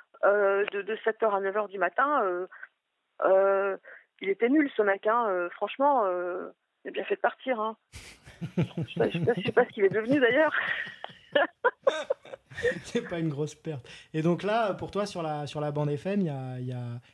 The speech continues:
Speaker 2: il y a un, il y a un grand manque, finalement. Tous ces radios se ressemblent et, euh,
Speaker 1: Oui,
Speaker 2: et tu
Speaker 1: oui,
Speaker 2: retrouves
Speaker 1: oui, oui,
Speaker 2: plus,
Speaker 1: mais
Speaker 2: euh,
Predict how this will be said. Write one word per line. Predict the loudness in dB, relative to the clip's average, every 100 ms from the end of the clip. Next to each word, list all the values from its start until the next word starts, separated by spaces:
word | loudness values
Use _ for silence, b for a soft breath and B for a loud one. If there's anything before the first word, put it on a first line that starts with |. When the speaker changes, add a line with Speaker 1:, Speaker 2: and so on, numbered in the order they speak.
| b
Speaker 2:
il |
y | -2
a |
un, | 0
il | 0
y |
a | 0
un |
grand | 0 2
manque, | 0 0 -4
finalement. | -6 -6 -4 -6 -8
Tous | -12
ces | -10
radios | -8 -6 -8
se | -8
ressemblent | -10 -6 -6 -4
et, | -6
euh, | -8 -10 -12 B B B
Speaker 1:
Oui, | 4 6 4
Speaker 2:
et | 0
tu | 0
Speaker 1:
oui, | 4
Speaker 2:
retrouves | 4 4
Speaker 1:
oui, | 4
oui, |
Speaker 2:
plus, | 4
Speaker 1:
mais | 2 2
Speaker 2:
euh, | -2